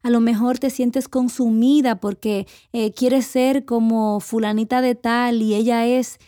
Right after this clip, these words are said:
el estándar para ti y quieres estar pendiente de todo lo que ella hace porque en el fondo te sientes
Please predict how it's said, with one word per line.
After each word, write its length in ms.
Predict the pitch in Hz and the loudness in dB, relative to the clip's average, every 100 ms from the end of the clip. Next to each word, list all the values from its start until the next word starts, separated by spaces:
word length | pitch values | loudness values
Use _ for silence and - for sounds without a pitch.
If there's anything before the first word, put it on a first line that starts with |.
| _ _ | _ _
el 240 | - 220 208 | -4 -2 -2
estándar 720 | 180 - 254 269 247 214 185 | -4 -2 2 4 2 0 -4
para 260 | 202 208 | -4 -4
ti 380 | 196 254 262 254 | -4 -2 0 0
y 120 | 220 214 | 0 -2
quieres 260 | 233 247 | 0 0
estar 280 | 247 240 233 | -2 -2 -2
pendiente 500 | 247 226 220 226 233 | 0 0 0 0 -2
de 120 | 220 | -4
todo 260 | 214 214 226 | -4 -2 -2
lo 100 | 226 | -2
que 120 | 226 | 0
ella 420 | 233 214 220 247 | 0 0 0 0
hace 220 | 262 - 214 | -2 -4 -6
porque 360 | 220 220 240 | -4 -2 0
en 100 | 226 | 0
el 140 | 220 214 | 0 -2
fondo 560 | - 254 277 262 226 | -2 0 2 2 0
te 140 | 226 214 | -2 -4
sientes 760 | - 240 262 294 269 233 - | -2 0 2 0 0 -4 -4